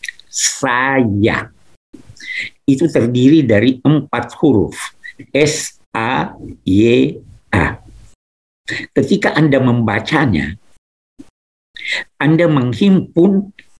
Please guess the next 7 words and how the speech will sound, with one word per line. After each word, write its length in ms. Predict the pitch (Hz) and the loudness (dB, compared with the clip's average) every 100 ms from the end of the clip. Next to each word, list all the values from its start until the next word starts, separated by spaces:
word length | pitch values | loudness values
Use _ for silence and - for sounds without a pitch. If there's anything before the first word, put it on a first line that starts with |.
| - _ | -20 _
dalam 400 | 110 110 113 113 | -2 0 0 0
benak 320 | 110 113 113 - | 0 0 -2 -2
Anda 400 | 139 131 101 - - - - | 0 0 0 -4 -10 -8 0
dengan 400 | 127 120 123 123 | 2 2 -2 -6
sangat 720 | - 208 196 233 240 240 - 175 | -6 -2 0 0 -2 -4 -6 -6
cepat, 480 | - 165 123 - - - - _ | -4 -4 -4 -10 -14 -12 -12 _
S, 400 | 165 170 - - | -2 0 -6 -14